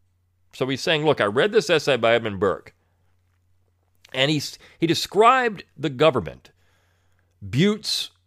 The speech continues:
government, the ministry, as being this tessellated pavement, this, this very strange set of contradictions."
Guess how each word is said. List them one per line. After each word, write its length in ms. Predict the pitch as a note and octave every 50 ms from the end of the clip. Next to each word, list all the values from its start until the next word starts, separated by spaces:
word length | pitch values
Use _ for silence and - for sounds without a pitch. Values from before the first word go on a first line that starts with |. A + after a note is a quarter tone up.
| _ _ _ _ - A2+
government, 340 | A2+ B2+ F#2+ F2 C#2+ -
the 60 | - G#2
ministry, 480 | B2+ C#3+ B2+ G#2+ - - - - _ _ _ _ _ _ _ _
as 140 | - C#3 B2
being 260 | G#2 A2+ F3 F#3 F3+
this 220 | F3 E3+ D3 - -
tessellated 680 | - - - A3+ A3+ - - F#3 E3+ D3+ D3 D3 C3+
pavement, 340 | - G3 A#3 C4 A2 - -
this, 220 | B2+ C#3 - - - _ _ _ _ _ _ _
this 180 | - - -
very 380 | - G#2 A#2 E3 G3 G#3 G#3 F#3+
strange 760 | - - - - C#3+ D#3+ F#3+ G#3 G3+ G3+ F#3 D3 - - - _
set 500 | - - - - - F#3+ F3 F3 E3+ -
of 140 | - C#3+ -
contradictions." 1120 | - - - B2+ A#2+ A2 - C3+ C3 G3 A#3 A3 - - F#2+ D2+ A#1 A1 _ - - -